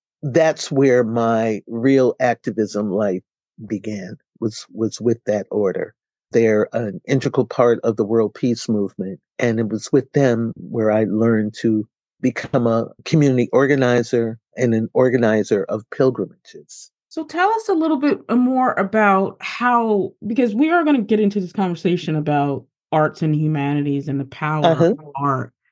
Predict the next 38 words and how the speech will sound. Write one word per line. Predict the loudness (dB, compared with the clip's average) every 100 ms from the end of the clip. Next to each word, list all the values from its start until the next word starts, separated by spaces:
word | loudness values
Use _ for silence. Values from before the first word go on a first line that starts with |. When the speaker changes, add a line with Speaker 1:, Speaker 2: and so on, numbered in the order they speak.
| _ _ _
Speaker 2:
but | 0 0 0 -6 _ _
tell | -6 -2 0
us | -2 -4 -16 _ _ _ -6
m-, | -6 -6 -2
maybe | 2 2 2 0 -2 -8 -12
s-, | -12 -12 -8 0
a |
little | 2 4
bit | 2
more | 4 2
about | 2 0
some | 0 0
of | 2
the | 0
artworks | 0 -2 -2 -4 -6
you | -10
created. | -2 2 4 4 2 0
It | -2
sounds | 0 0
like | 0 -4
your | 0 -2
story | 0 0 2 2 2 0 -4 _ _ _ _ _ _ -2
um, | 0
centers | -2 0 2 2 2
you | 2 0 -2
right | 0 2 2 0 -4
in | -2 0 2 0 0
the | -2
Black | 0 -2 0
Arts | -2 -2 -2
Movement | 0 2 0 -2 -4
era, | -6 -4 -6 -8 _ _ _ _
not | -2 0
only | 0 0
in |
the | -2
region, | 0 2 2
Speaker 1:
Um, | -2